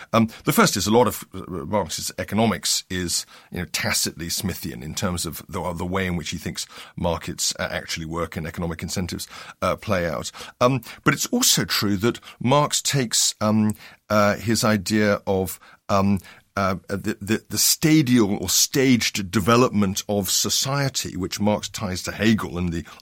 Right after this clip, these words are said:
iron logic of a historical and, and historically materialist view. Um, but that idea of stadial, s-, that society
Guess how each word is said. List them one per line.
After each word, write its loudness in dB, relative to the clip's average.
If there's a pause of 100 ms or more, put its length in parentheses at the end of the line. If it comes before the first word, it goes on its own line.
iron 4
logic 2
of -4
a -4 (240)
historical 0
and, -2
and -4
historically 0
materialist 0
view. -2 (320)
Um, 4 (240)
but 2
that 6
idea 4
of 2
stadial, 2
s-, -4
that 0
society 0